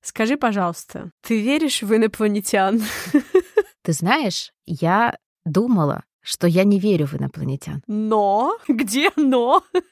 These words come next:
Speaker 1: <laughs>
Speaker 2: Но не так давно я спросила у своего мужа что-то
Speaker 1: Мгм.
Speaker 2: про другие планеты, мы, может быть, говорили про Илона Маска,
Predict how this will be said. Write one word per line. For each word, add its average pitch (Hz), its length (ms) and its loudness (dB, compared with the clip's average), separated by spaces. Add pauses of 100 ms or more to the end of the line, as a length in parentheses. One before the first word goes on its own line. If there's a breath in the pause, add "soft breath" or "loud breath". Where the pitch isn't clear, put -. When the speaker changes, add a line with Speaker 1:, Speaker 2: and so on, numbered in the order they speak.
(200)
Speaker 1:
<laughs> 381 460 -6
Speaker 2:
Но 285 120 6
не 302 140 2
так 208 240 -2
давно 196 480 -4 (300)
я 202 160 2
спросила 226 500 -2
у 220 60 2
своего 214 460 -2
мужа 196 600 -4 (200)
что-то 139 640 0
Speaker 1:
Мгм. 254 480 -2
Speaker 2:
про 160 680 2
другие 165 460 0
планеты, 175 600 2
мы, 160 140 4
может 156 260 4
быть, 151 160 -2
говорили 151 440 2
про 151 200 0
Илона 147 280 0
Маска, 185 440 0